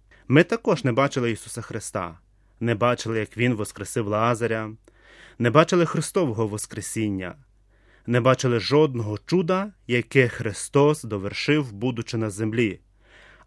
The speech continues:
Але увірували, тому що чули про Ісуса Христа. Чули від батьків,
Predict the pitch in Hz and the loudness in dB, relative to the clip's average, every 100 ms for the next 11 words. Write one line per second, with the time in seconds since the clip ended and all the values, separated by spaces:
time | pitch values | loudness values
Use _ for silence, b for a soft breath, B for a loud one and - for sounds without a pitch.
0 | - 110 117 180 202 - 107 120 165 113 | -4 0 2 2 0 -6 -6 0 2 2
1 | 95 90 - - _ _ _ 120 131 156 | 0 -6 -10 -18 _ _ _ 0 0 0
2 | - 196 - 147 120 - 117 104 127 - | -2 -2 2 2 2 0 -4 -4 -6 -8
3 | 120 110 104 - 95 85 90 _ _ _ | -10 -12 -10 -4 -4 -6 -14 _ _ _
4 | b b b b b 262 151 117 92 107 | b b b b b 2 2 2 -2 -6
5 | - 175 185 156 | -4 2 4 4